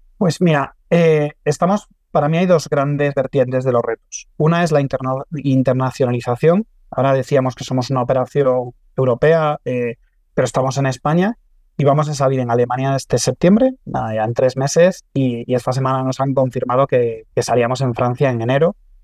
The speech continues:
La verdad es que la aceptación ha sido muy buena de los retailers. Alemania, como comentaba hace un momento, es un mercado muy maduro. Eh, entonces va a ser un gran reto, además, con nuestra salchicha, pues imagínate las salchichas en Alemania. Es el gran reto que les guste a los alemanes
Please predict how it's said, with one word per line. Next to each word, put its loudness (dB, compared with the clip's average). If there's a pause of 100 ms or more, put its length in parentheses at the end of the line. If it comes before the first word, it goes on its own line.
(260)
La 0
verdad 0
es -6
que 0
la 4
aceptación -2
ha -4
sido -2
muy 0
buena 0
de -6
los -10
retailers. 0 (160)
Alemania, -2
como 0
comentaba -2
hace -4
un -4
momento, 0
es 0
un -2
mercado 2
muy -4
maduro. -2 (1000)
Eh, 0
entonces 2
va -2
a -4
ser 0
un 2
gran 2
reto, 2
además, -2
con -2
nuestra -2
salchicha, 0
pues 2
imagínate -2
las 0
salchichas -2
en -2
Alemania. -2 (480)
Es -2
el 2
gran 0
reto 0
que 0
les -2
guste -2
a 4
los 0
alemanes -2